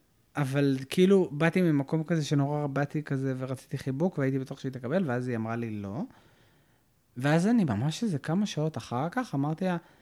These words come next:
"תקשיבי, זה כנראה היה איזה חלום, אני מבולבל, זה, אני לא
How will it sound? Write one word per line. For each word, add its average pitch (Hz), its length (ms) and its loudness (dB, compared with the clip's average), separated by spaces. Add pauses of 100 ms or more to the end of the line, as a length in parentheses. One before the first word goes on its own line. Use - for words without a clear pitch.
(220)
"תקשיבי, 202 640 4
זה 175 100 4
כנראה 175 340 4
היה 180 180 6
איזה 170 160 2
חלום, 180 580 6
אני 165 140 6
מבולבל, 147 720 6
זה, 165 280 4
אני 147 180 6
לא 143 120 6